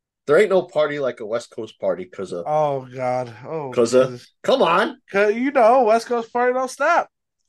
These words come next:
Speaker 1: And the Rangers
Speaker 2: Just
Speaker 1: right now are on a
Speaker 2: R I P
Speaker 1: West Coast
Speaker 2: Cool-,
Speaker 1: party.
Speaker 2: by the way, R I P Coolio. We, we, you know,
Speaker 1: Yeah.
Speaker 2: big fan, big fans of Coolio on this
Speaker 1: Unbelievable.
Speaker 2: podcast.
Speaker 1: Terrible,
Speaker 2: Uh,
Speaker 1: terrible,
Speaker 2: yeah.
Speaker 1: terrible. Absolutely terrible.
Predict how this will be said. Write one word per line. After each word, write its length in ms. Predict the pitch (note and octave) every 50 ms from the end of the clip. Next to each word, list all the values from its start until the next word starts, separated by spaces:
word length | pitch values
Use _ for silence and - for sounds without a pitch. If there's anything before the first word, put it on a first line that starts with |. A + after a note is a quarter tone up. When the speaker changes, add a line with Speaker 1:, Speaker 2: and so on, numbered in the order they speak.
| _ _ _ _ _ _ -
Speaker 1:
And 140 | C3+ C#3 C#3
the 60 | B2+
Rangers 380 | C#3 F3 A#3 C4+ G#3 G#3 - -
Speaker 2:
Just 40 | B2
Speaker 1:
right 160 | A#2+ A#2 - G#2
now 340 | A2 A#2 A2+ B2+ F3+ - _ _ _ _ -
are 140 | C#3 A3 A3+
on 40 |
a 40 | -
Speaker 2:
R 20 | C#3+
I 20 |
P 40 | D3
Speaker 1:
West 180 | D3 C#3+ - -
Coast 240 | E3 E3 D#3 - -
Speaker 2:
Cool-, 80 | - F3
Speaker 1:
party. 240 | C4+ C4+ B3 G#3 - _ _ _ _
Speaker 2:
by 160 | D#3 F#3 F#3
the 100 | F#3+ F#3+
way, 160 | F#3+ G3 F3+ D#3+
R 260 | D3+ D#3+ E3 E3 E3
I 60 | D#3+
P 180 | D#3+ F#3 E3+ D#3
Coolio. 500 | - E3+ E3+ E3 E3 E3+ F3 F#3 F#3 F3+ _ _ _ _ _ _ _
We, 260 | C3+ C#3 C#3+ C#3+ C#3
we, 200 | C3 C#3+ D3 C#3+
you 180 | C#3+ B2+ D#3 D3
know, 140 | C#3 C3 B2 _ _ _ _ _
Speaker 1:
Yeah. 260 | - F3+ F3+ F#3 F#3+ F#3
Speaker 2:
big 100 | F#3+ -
fan, 220 | F#3 F#3+ F#3 D#3+ - - C#3
big 220 | - F#3+ G3 -
fans 260 | - G3 F#3 F#3 E3+
of 80 | E3 E3
Coolio 460 | - F3+ E3+ E3+ F3 F3 E3+ E3 E3
on 100 | E3 D#3+
this 120 | D#3+ E3 F#3+
Speaker 1:
Unbelievable. 580 | F#3+ F3 D#3+ D#3+ E3 E3 E3+ F3 F#3+ - -
Speaker 2:
podcast. 80 | - _ _ _ -
Speaker 1:
Terrible, 480 | - F#2+ E2+ D#2+ D#2 D#2 - - - _ _ -
Speaker 2:
Uh, 80 | C#3 C3+
Speaker 1:
terrible, 340 | B2+ A#2+ A#2 A#2 - - _ _ _ _ _ -
Speaker 2:
yeah. 40 | - A2 G#2
Speaker 1:
terrible. 360 | - B2 - - D#2+ - _ _ _ _ _ _ _ _ _ _ -
Absolutely 400 | F#2+ G2 F#2+ - - - - -
terrible. 400 | - D#2+ D2+ E2 F2 E2+ E2+ -